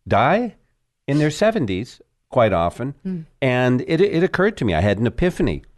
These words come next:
Speaker 1: Spend your money. And it kind of goes along with a guy you've had on the show, the author of Plan Your Escape, the great travel book,
Speaker 2: Mm-hmm.
Speaker 1: Wayne Dunlap.
Speaker 2: Oh, yeah.
Speaker 1: What is he, Wayne, always saying? If you're not on his Facebook, you should be.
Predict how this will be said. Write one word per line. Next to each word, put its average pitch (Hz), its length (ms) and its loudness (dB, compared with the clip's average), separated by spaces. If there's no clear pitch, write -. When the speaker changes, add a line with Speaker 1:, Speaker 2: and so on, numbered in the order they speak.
Speaker 1:
Spend 151 720 -2
your 101 460 0
money. 180 240 -2
And 95 100 0
it - 40 -10
kind 131 180 0
of 113 80 -6
goes 113 260 0
along 110 320 0
with 87 200 -2
a 92 40 -4
guy 98 180 2
you've 92 180 0
had 104 180 0
on 92 160 0
the 85 80 -2
show, 92 460 0
the 90 160 -2
author 87 420 0
of 78 240 -8
Plan 98 240 0
Your 80 140 -2
Escape, 110 400 -8
the 76 80 -16
great 92 240 -6
travel 107 360 -4
book, 69 360 -14
Speaker 2:
Mm-hmm. 208 280 -4
Speaker 1:
Wayne 104 300 2
Dunlap. 92 480 -2
Speaker 2:
Oh, 170 100 0
yeah. 175 280 0
Speaker 1:
What 170 140 4
is - 160 4
he, 143 100 -2
Wayne, 107 360 2
always 98 400 0
saying? 95 280 -2
If 80 160 -6
you're 95 80 0
not 101 180 2
on 87 120 0
his 78 140 -8
Facebook, 101 480 -8
you 73 80 -14
should 98 240 -6
be. 67 200 -10